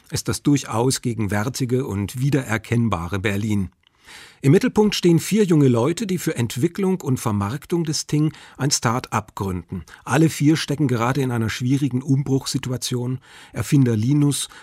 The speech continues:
hat nicht nur Probleme mit seiner Freundin Kira, weil er viel mehr Zeit für das Ting als für sie aufbringt. Er ist zudem als Informatiker wiederholt bei Einstellungstests gescheitert, also stellenlos.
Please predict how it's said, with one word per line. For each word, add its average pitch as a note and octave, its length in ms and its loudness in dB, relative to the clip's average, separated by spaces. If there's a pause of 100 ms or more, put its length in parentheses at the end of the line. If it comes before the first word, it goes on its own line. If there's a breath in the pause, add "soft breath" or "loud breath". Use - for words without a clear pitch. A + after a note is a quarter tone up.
hat A2+ 140 -4
nicht C#3 200 0
nur B2+ 100 4
Probleme A2 420 2
mit C3+ 160 2
seiner A#2 240 0
Freundin A2+ 480 0
Kira, C#3+ 540 0 (260 loud breath)
weil B2+ 140 0
er A#2+ 60 2
viel F#3 200 4
mehr D3 220 6
Zeit C3+ 280 0
für - 140 -4
das A#2 220 -4
Ting E3 360 0
als A2+ 200 -8
für B2+ 100 -4
sie B2 220 -2
aufbringt. - 640 -8 (560 soft breath)
Er C#3+ 80 -2
ist - 160 0
zudem A3 240 2
als F3 160 2
Informatiker D3+ 880 2
wiederholt C3+ 520 4
bei B2+ 140 -4
Einstellungstests B2+ 1040 -2
gescheitert, A2 580 -2 (320 loud breath)
also A2 220 -4
stellenlos. F2+ 720 -4